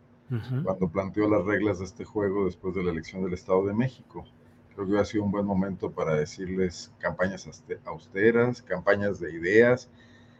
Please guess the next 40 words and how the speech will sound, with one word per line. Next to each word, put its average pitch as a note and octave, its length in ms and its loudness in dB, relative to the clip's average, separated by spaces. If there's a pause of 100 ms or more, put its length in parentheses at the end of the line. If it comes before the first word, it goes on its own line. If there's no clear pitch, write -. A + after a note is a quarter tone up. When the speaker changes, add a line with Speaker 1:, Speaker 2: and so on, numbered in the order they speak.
(220)
Speaker 2:
algo C3+ 260 8
que A#2 100 6
el G2+ 60 0
presidente G#2+ 420 0
mucho A2+ 280 4
predica, F#2+ 640 -2 (460)
ir, A#2 260 2
ir A#2+ 200 6
al G2 200 6
pueblo, G2 640 4 (220)
ese - 180 0
pueblo A2 380 4
que G2+ 80 -8
el D#2+ 80 -8
propio F#2+ 260 -2
presidente F2+ 680 -2
asegura F#2+ 580 -2
que - 80 -18
está G2+ 200 -4
ya G2+ 120 0
más G2 180 -4
politizado F#2 880 -2
y D#2 140 -6
que - 160 -12
no F2 200 -2
lo G2 120 0
engañan F#2 360 -2
fácilmente. G2 800 -4 (920)
Creo B2+ 200 6
que - 80 2
hubiera B2+ 160 10
sido C#3+ 200 4
el B2+ 60 6
momento G#2+ 540 2
para E2+ 300 2
que F2 240 -6
la E2+ 140 -4
campaña F#2+ 300 -4
de G2 80 -2
Morena F#2 500 0